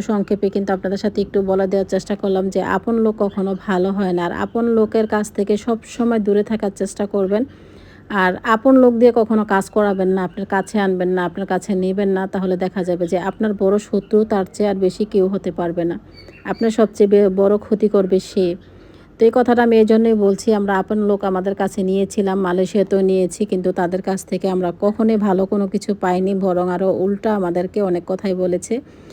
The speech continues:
তো যাই হোক, সেগুলো আর বলতে চাচ্ছি না। আর আপন লোকদের থেকে সব সময় দূরে থাকবেন, তাদেরকে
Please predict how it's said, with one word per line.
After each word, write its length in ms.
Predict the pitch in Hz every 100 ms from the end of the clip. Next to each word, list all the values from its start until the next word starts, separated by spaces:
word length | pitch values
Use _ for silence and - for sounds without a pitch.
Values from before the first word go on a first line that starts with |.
| - - -
তো 100 | - 247
যাই 220 | 240 233
হোক, 140 | 240 240
সেগুলো 340 | 247 226 226
আর 100 | 226
বলতে 320 | 208 202 202 226
চাচ্ছি 360 | 220 202 - 208
না। 140 | 208 214
আর 120 | 190 190
আপন 340 | - 202 226
লোকদের 420 | 226 208 196 202
থেকে 280 | 196 208 202 208
সব 180 | 220 196
সময় 300 | - 202 196
দূরে 280 | 185 196
থাকবেন, 400 | 208 220 180 190 214
তাদেরকে 380 | 208 185 180